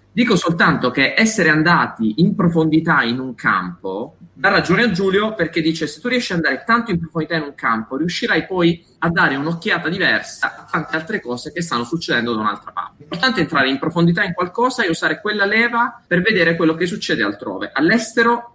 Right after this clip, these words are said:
funziona spesso tutta questa cosa, no? Io stesso ho avuto la fortuna che Paolo Iabichino ha creduto in me, perché ha detto: "Mi piace moltissimo l'idea che un economista come te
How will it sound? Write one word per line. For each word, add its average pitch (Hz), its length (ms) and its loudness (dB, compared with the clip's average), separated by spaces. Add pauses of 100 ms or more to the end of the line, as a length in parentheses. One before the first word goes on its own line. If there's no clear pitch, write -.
(140)
funziona 160 540 2
spesso 170 600 0
tutta - 220 -16
questa - 320 -12
cosa, - 340 -8
no? 165 160 -8 (380)
Io 254 120 4
stesso 165 640 2
ho 147 140 2
avuto 170 240 6
la 170 80 4
fortuna 165 440 0
che 120 460 0
Paolo 147 220 0
Iabichino 139 480 0
ha - 40 -6
creduto 110 340 -4
in 98 100 -6
me, - 280 -8 (220)
perché - 220 -8
ha 117 60 -2
detto: 113 480 -2
"Mi 123 140 -2
piace 180 300 2
moltissimo 135 600 -2
l'idea 175 540 2
che 151 140 -2
un 151 180 4
economista 202 1000 0
come 160 240 0
te 180 360 -2